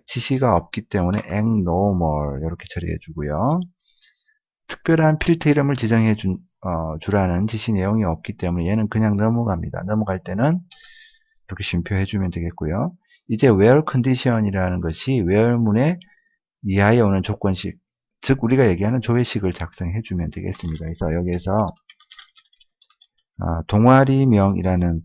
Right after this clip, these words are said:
필드와 동아리명이라는 컨트롤의 이름이 같도록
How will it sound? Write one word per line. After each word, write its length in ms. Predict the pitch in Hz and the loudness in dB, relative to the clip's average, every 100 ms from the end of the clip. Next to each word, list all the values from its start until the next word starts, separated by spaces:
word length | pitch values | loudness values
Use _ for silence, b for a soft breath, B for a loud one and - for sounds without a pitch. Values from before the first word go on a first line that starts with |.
| - | -8
필드와 800 | - 156 151 104 82 101 92 - - | 0 2 4 2 2 2 0 -4 -6
동아리명이라는 1200 | 92 92 92 107 107 101 92 90 85 85 92 95 - 98 85 78 78 127 165 160 | -4 -2 -2 0 2 0 -2 -2 -2 -2 -2 -4 -8 -6 -4 -4 -2 -2 -2 -2
컨트롤의 720 | - 147 139 143 139 135 85 | -4 -2 2 4 6 4 0
이름이 340 | 92 90 87 | -2 -2 -4
같도록 640 | 85 92 - 95 87 117 | -6 -10 -6 -4 -4 -6